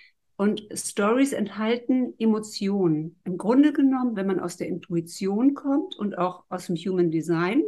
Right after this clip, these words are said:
das ich ja auch integriere in mein Business, also aus der Milz, aus dem Spleen kommt, das für die Intuition da ist,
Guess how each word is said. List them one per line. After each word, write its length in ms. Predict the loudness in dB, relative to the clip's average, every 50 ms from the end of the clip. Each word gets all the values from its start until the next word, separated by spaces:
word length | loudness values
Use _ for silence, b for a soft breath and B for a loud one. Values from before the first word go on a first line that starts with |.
| -2 -6
das 140 | -10 -8
ich 160 | -8 -8 -6 -4
ja 140 | -4 -4
auch 100 | -4 -6
integriere 600 | -6 -6 -8 -8 -8 -10 -8 -6 -8 -6 -6 -6 -4
in 160 | -2 0 0
mein 180 | 0 0 0 0
Business, 480 | -2 -2 -2 0 -2 -2 -2 -2 -6
also 220 | -10 -8 -8 -8 -6
aus 200 | -8 -10 -8 -6
der 140 | -4 0
Milz, 480 | 0 2 2 2 2 2 0 -2 -2 -8
aus 160 | -12 -14 -8
dem 140 | -6 -8 -8
Spleen 520 | -8 -10 -16 _ -6 -4 0 2 2 2
kommt, 400 | 0 -2 -4 -4 -4 -4 -6 -8 b b b b b b
das 160 | -10 -10 -6
für 80 | -6 -4
die 120 | -2 -2
Intuition 720 | -2 -4 0 0 -2 -2 -2 -4 -2 0 2 4 4 4
da 300 | 4 2 -2 -2 -2 -2
ist, 360 | -2 -2 -4 -6 -6 -12 -20